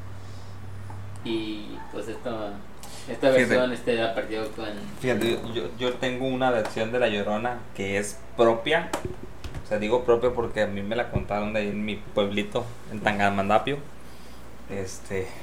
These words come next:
Speaker 2: <laughs> este, mi abuela vive al margen del río, o sea,
Speaker 1: Ajá.
Speaker 2: vive en el bordo. Y haz de cuenta que según,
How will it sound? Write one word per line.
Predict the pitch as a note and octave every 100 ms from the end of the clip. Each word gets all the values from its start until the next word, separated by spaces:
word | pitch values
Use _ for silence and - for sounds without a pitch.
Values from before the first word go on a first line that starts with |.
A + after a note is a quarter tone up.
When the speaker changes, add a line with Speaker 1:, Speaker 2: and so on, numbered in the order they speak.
| - - -
Speaker 2:
<laughs> | - - - - -
este, | G#2+ G2+ G2 - - G2+ G2 F#2+ F#2+ F#2+ -
mi | A2+
abuela | A2+ A#2+ B2+
vive | B2 B2 C3
al | A#2+
margen | A#2 A#2 A#2 A#2+
del | G#2+ G2+
río, | A#2+ C3 B2 - - - - -
o | -
sea, | G2
Speaker 1:
Ajá. | E2+
Speaker 2:
vive | G2+ A2
en | A#2+
el | G2 G2
bordo. | G#2+ A#2+ A#2+ - - - - - - - - - - - - - - - - - G#2+
Y |
haz | G#2
de | A#2
cuenta | A#2 A#2+
que | A#2+
según, | A#2+ G#2+ G#2+ A2 G#2+